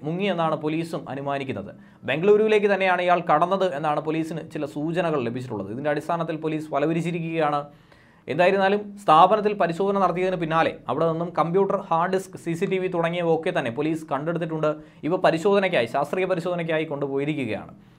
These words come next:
ഇന്ന് ഉച്ചയോടെയായിരുന്നു സ്ഥാപനത്തിൽ പോലീസിന്റെ പരിശോധന ആരംഭിച്ചത്. നിരവധി യുവതികൾ തന്നെയാണ് സുജീഷിനെതിരെ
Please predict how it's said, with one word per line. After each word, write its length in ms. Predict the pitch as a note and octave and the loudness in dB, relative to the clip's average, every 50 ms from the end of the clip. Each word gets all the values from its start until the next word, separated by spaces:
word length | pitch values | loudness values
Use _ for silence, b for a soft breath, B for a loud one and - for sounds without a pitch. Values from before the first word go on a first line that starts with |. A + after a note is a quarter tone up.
| b b - | b b -2
ഇന്ന് 120 | F#3 G#3 F#3+ | 0 0 -2
ഉച്ചയോടെയായിരുന്നു 680 | G3+ - B3 A#3 A#3 A3+ A3+ G3+ F#3 F#3 F#3 F3+ F#3 E3+ E3+ | 0 2 4 6 6 6 6 6 6 4 4 2 -2 -4 0
സ്ഥാപനത്തിൽ 380 | - D#3+ D#3+ E3+ E3+ E3+ E3+ D#3+ - | 0 2 2 2 0 -2 -2 -2 -2
പോലീസിന്റെ 380 | D#3+ D#3 D#3+ E3 D#3+ F3+ E3 C#3 - | -2 -2 -2 -2 -4 -6 -6 -4 -2
പരിശോധന 440 | C#3 C#3 C#3+ - - E3 E3 D#3 D3 B2 G#2+ G#2+ | -2 -2 -2 -4 -4 -4 -2 -2 -4 -4 -2 -4
ആരംഭിച്ചത്. 420 | A2+ A#2+ B2+ B2 - - G2 F2 - B B B B B B G#2+ A#2+ | -4 -4 -4 -6 -8 -10 -12 -14 -16 B B B B B B -6 -2
നിരവധി 380 | C#3 D#3 F3 F3+ G#3 G3 G3 F3 D3+ D#3 | 0 0 2 2 2 0 0 -2 -2 -2
യുവതികൾ 400 | D#3 F3 F#3+ G3 G#3+ G3+ G#3 G3 F#3 | 0 0 0 0 2 2 2 4 2
തന്നെയാണ് 400 | F3 E3+ E3+ E3 D#3 D3+ D3+ C#3+ - - - | 2 2 2 2 2 2 2 0 -2 -4 -8
സുജീഷിനെതിരെ 560 | - D3+ D#3 E3+ E3 E3+ E3+ E3 D3+ D#3 D#3 | -6 -4 -4 -4 -4 -4 -6 -4 -2 -2 -2